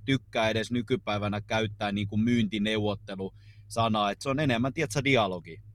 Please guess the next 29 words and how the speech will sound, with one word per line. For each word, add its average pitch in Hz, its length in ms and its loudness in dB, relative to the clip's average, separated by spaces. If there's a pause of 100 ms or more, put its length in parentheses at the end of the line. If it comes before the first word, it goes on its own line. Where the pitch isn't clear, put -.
asiakkaan 101 600 -4
kanssa 92 140 -10
tai 117 120 0
laadullinen 101 580 4
dialogi. 92 480 -6
Et 90 100 -10
se - 100 -4
on 113 80 0
niinku 131 240 2
avattu. 95 560 0 (320)
Miten 160 240 4
se 175 100 2
muuten 135 260 0
sitä 135 220 2
eteenpäin 139 520 2
menee, 113 220 0
että 110 140 -4
onko 113 100 -4
sit - 180 -8
sen 123 160 0
ekan 147 420 4
niinku 101 380 -2 (760)
puolituntisen 113 800 2
jälkeen, 113 520 2
kun 104 120 -2
on 104 80 0
niitä 107 200 -2
hyviä 131 420 2
nohevia, 107 640 0